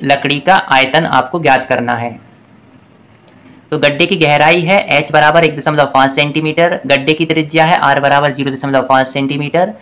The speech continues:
कलमदान में लकड़ी का आयतन बराबर क्या होगा, घनाभ का आयतन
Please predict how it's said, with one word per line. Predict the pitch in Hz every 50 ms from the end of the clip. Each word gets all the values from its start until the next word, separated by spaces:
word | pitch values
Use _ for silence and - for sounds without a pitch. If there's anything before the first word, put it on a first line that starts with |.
| - - - _ -
कलमदान | 151 151 165 180 175 170 175 175 175
में | 180 190 180
लकड़ी | 160 143 - 147 147 -
का | - 185 185 -
आयतन | 139 135 131 127 - - 123 120 117 117
बराबर | 131 131 135 135 139 156 165
क्या | 165 170 170
होगा, | 160 165 170 170 180 180
घनाभ | - 139 135 135 135 131 131 -
का | 143 135 - -
आयतन | 127 127 135 131 - 156 165 180 196